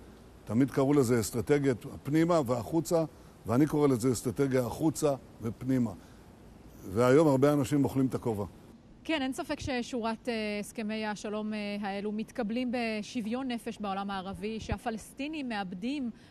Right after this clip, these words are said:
Speaker 2: בקרב הזה על התודעה הציבורית, ובכל זאת שמענו את, אה, שר החוץ האמירתי מדבר היום על העובדה שהם לא ירדו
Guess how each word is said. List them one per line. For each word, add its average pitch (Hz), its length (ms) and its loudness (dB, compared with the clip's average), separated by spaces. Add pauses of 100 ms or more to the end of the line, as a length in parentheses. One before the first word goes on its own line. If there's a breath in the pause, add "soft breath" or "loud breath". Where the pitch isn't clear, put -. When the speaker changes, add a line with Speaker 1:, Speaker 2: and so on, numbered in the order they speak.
(120 loud breath)
Speaker 2:
בקרב 226 420 -4
הזה 214 260 -4
על 196 100 -2
התודעה 202 540 -4
הציבורית, 240 600 -8
ובכל 220 380 -6
זאת 247 320 -8
שמענו 220 400 -8
את, 208 120 -14
אה, 202 240 -10
שר 208 220 -8
החוץ 233 360 -10
האמירתי 214 840 -6
מדבר 208 440 -8
היום 202 260 -8
על 202 80 -8
העובדה 196 360 -8
שהם 214 320 -6
לא 226 180 -2
ירדו 240 380 -8